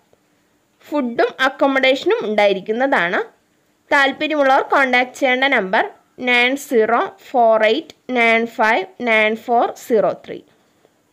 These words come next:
എറണാകുളത്ത് പ്രവർത്തിക്കുന്ന ഒരു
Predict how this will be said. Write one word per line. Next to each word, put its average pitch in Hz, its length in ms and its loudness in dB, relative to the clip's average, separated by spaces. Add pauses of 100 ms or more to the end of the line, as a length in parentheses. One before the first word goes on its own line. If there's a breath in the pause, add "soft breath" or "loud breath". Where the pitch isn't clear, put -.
(1700)
എറണാകുളത്ത് 320 680 2
പ്രവർത്തിക്കുന്ന 240 640 0
ഒരു 294 120 0